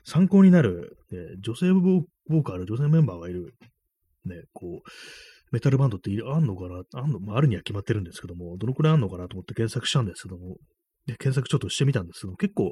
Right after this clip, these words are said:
ありますね、やっぱこう。ボーカル、女性ボーカルのとか、まあ、ツインボーカルとかでね、男女のとかね、あったりして、なかなかこう、いるもんだなって感じで、結構な、デス声で歌ってるね、ね、女性ボーカルとかもあったりして、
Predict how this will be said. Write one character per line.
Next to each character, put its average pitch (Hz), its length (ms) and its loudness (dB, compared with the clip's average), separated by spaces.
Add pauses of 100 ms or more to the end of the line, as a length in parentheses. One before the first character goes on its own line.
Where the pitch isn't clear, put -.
あ 117 60 4
り 120 60 6
ま 117 100 0
す - 160 -14
ね、 90 140 -12
や 87 80 -12
っ - 60 -20
ぱ 87 100 -16
こ - 40 -20 (120)
う。 - 120 -14 (1000)
ボ 117 80 0
ー - 20 0
カ 120 140 0
ル、 113 100 4
女 113 100 0
性 143 140 2
ボ 131 120 4
ー 127 40 0
カ 104 140 -6
ル 87 80 -8
の 85 220 -16 (360)
と 104 80 -12
か、 - 140 -16
ま - 80 -18
あ、 - 20 -20
ツ - 160 0
イ 165 60 8
ン 175 60 8
ボ 180 120 10
ー - 40 4
カ 104 120 0
ル 92 80 -4
と 90 80 -8
か 87 100 -10
で 92 120 -8
ね、 95 80 -4
男 110 240 0
女 90 140 -6
の 85 180 -14 (320)
と 101 80 -6
か 92 100 -10
ね、 92 160 -12 (400)
あ 123 80 -6
っ - 100 -6
た - 60 -10
り 92 80 -10
し - 40 -8
て、 101 100 -6
な 107 100 -4
か 117 80 -2
な 113 80 0
か 110 120 -2
こ 107 360 0
う、 - 20 -20 (500)
い 123 80 0
る 131 80 4
も 127 100 4
ん 101 40 0
だ 90 60 -6
な 87 80 -12
っ - 20 -12
て - 100 -18
感 92 160 -10
じ 87 100 -10
で、 90 100 -8 (320)
結 113 100 -6
構 95 100 -6
な、 92 200 -12
デ 131 140 2
ス 131 140 2
声 147 180 6
で 131 160 4
歌 123 280 0
っ 120 40 0
て - 120 -2
る 120 120 2
ね、 110 120 -2 (200)
ね、 98 120 -6
女 95 140 -6
性 98 300 -6
ボ 101 120 -6
ー 95 40 -12
カ 95 100 -10
ル 90 80 -12
と 95 100 -14
か 92 80 -12
も 95 120 -10
あ 101 40 -8
っ - 80 -12
た 95 120 -8
り 92 60 -14
し - 100 -12
て、 87 200 -12